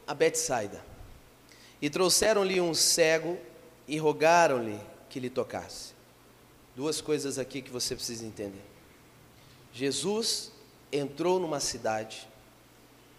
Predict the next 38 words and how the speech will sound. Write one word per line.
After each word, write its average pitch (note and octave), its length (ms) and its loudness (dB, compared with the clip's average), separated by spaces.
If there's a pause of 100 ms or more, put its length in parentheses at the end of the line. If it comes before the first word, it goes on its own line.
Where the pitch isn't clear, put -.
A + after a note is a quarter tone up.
e B2+ 60 2
assim C#3+ 320 0
que F3+ 100 -8
ele E3+ 140 0
entrou, D3+ 340 0
alguém D3 280 0
trouxe D3 360 -2
pra C#3 160 -2
ele C3 140 2
um C3+ 60 0
problema. G#2 580 4 (1200)
Simples. - 540 -8 (1080)
Jesus E3 320 -4
não G#3+ 80 0
foi G3+ 200 0
atrás. A#2+ 500 -2
Imagine D#3 380 0
a F#3 60 4
cena, B2+ 340 0
por - 120 -4
favor. A#2+ 400 2 (560)
Ele B2+ 200 0
entrou, E3 600 2 (460)
aí C3+ 160 2
vem D3+ 160 0
o D3+ 60 0
pessoal D#3 400 2
e D#3+ 40 -2
falou E3 140 -2
assim, D#3 140 -2
"Ó, D#3+ 80 2
tô E3 100 -2
aqui F3 220 0
esse D#3+ 180 -2
cego, C#3+ 440 0
o B2 80 -8
cara, D3 320 0
é, B2+ 340 -8